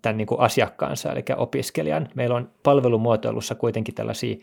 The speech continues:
erilaisia työkaluja, kuten että käydään tarkkailemassa asiakkaita ja katsomassa sitä prosessia ja muuta. Onko tässä oppimismuotoilussa mitään siihen liittyvää? Tai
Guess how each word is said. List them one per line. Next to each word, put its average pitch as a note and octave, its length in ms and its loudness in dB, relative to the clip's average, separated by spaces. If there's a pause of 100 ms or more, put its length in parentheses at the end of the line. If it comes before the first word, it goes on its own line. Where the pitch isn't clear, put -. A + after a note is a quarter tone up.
(340)
erilaisia A2 500 4
työkaluja, G#2+ 480 2
kuten G#2+ 220 -4
että G#2 100 -8
käydään G#2+ 340 2
tarkkailemassa G#2+ 760 2
asiakkaita A2+ 800 -4
ja A2+ 60 -2
katsomassa A2 560 -4
sitä - 180 -4
prosessia A2+ 640 -4
ja A#2 120 0
muuta. A#2+ 380 -2 (120)
Onko A#2 200 4
tässä B2+ 280 6
oppimismuotoilussa A2+ 920 0
mitään A2 260 0
siihen G#2+ 360 0
liittyvää? B2+ 520 -4
Tai C#2 300 -4